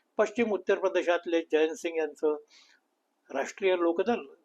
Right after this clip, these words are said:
बिहारातला लोक जनशक्ती पक्ष, काश्मीरातला सज्जाद लोन यांचा पक्ष, महाराष्ट्रातले महादेव जानकर किंवा जनसुराज्य यांच्यासारखे लहान लहान पक्ष असोत, या साऱ्यांचा भाजपाच्या तुकडे तुकडे गँगमध्ये समावेश होतो.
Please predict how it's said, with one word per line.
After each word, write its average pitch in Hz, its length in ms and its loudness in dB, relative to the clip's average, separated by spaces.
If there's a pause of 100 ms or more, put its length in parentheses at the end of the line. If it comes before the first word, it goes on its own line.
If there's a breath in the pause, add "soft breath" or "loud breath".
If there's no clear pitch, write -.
बिहारातला 160 520 0
लोक 143 280 -2
जनशक्ती 170 540 -6
पक्ष, 208 340 -6 (440 soft breath)
काश्मीरातला 190 640 2
सज्जाद 170 440 0
लोन 170 240 2
यांचा 160 260 0
पक्ष, 220 360 -8 (460)
महाराष्ट्रातले 180 680 6 (160)
महादेव 160 440 2
जानकर 180 440 0
किंवा 160 320 -4
जनसुराज्य 165 760 -2 (480 soft breath)
यांच्यासारखे 180 640 0
लहान 147 180 2
लहान 156 200 0 (100)
पक्ष - 220 -8
असोत, 214 320 -4 (640 soft breath)
या 156 220 6
साऱ्यांचा 170 640 0
भाजपाच्या 151 720 0
तुकडे 175 460 -2
तुकडे 156 400 0
गँगमध्ये 143 640 0
समावेश 131 520 -4
होतो. - 320 -16